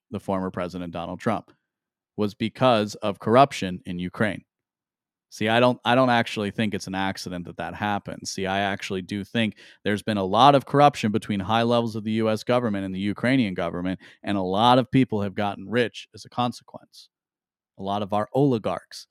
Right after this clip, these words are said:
have gotten rich as a consequence. And what do we say our mission is?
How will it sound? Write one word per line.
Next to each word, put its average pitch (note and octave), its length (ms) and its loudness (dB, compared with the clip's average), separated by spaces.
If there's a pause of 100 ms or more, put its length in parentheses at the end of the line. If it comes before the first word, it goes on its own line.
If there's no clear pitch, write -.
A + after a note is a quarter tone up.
(200)
have G2+ 160 -12
gotten F#2 320 -4
rich G2 480 -2 (220)
as G#2+ 120 -16
a - 40 -20
consequence. - 800 -8 (2250)
And C3+ 160 6
what G#3 160 8
do A#3+ 100 4
we A3+ 80 4
say F#3 280 4
our E3 100 6
mission C#3+ 380 -2
is? - 280 -18